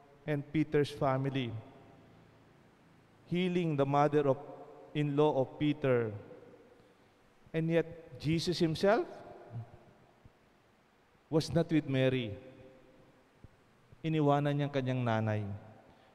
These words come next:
who must be needing assistance also. Thus, when we give ourselves it does not mean tayo naman ay superman at superwoman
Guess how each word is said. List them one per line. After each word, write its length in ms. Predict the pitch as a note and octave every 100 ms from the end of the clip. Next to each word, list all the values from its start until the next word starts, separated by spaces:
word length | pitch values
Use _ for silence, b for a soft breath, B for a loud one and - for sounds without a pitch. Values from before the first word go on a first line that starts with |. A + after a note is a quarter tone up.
| b -
who 140 | E3+
must 320 | E3+ E3+ -
be 220 | D#3 D#3+ D3+
needing 420 | D#3 D#3 D3 D3 -
assistance 640 | D#3 D3 G#3 - D3+ C3 C#3
also. 500 | A#2+ A#2 B2+ A2 G#2 - - - - - _ _ _ _ _ _ _ _ _ _ _
Thus, 320 | B2+ E3 D#3+
when 260 | - F3 E3 D#3+
we 240 | E3 C3+ A2+
give 240 | F3 D#3+
ourselves 880 | D3 C3+ - D3 C#3+ A#2+ - - - - - - - _ _
it 160 | D3+ C#3
does 160 | D3
not 160 | - D3+
mean 320 | D3+ D#3 D3
tayo 320 | - C3 C#3
naman 240 | C3+ C3+ C#3
ay 80 | B2+
superman 640 | - D#3 D3 B2 C3 B2+
at 80 | B2+
superwoman 880 | - C#3+ C#3 B2 B2+ C3+ C3+ A2